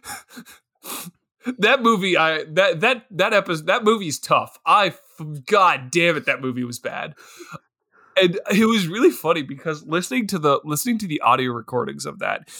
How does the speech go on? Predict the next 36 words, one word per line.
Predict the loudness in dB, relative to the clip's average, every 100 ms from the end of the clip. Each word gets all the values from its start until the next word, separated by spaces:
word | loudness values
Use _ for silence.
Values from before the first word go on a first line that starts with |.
| -4
you | 2 2
can | 4
obviously | 4 2 0 -6 -10
tell | -2 2 2 0 -6 -2
that | 0 0 -6 -4
we | -2 0
were | 0
struggling | -2 -4 -6 0 2 2 0 -4
to | -4
find | -2 0 0
<laughs> | -2
jokes | -2 -2 -4
for | -6 -6
that | -6 -6
movie. | -8 -8 -8
We | 0 2
were, | 4 0 0
we | 0
did | 0 2
not | 0 2
have | -2 -2 -4
the, | -10 -10 _ _
we | -2 0
did | -2
not | 2 2 2
have | -2 -2
the | -2
required | -4 -2 0 0 0 -2 -6
improv | -6 -6 -4 2 4 4 2 -4 _
bouncing | -2 -2 -2 -6 0
off | 0 0
of | -8 -8
each | -10 -6 0
other | 2 2
chemistry | -4 -6 -4 -4 -4 -6 -6 _ _ -2
props | 2 2 0 -4 -12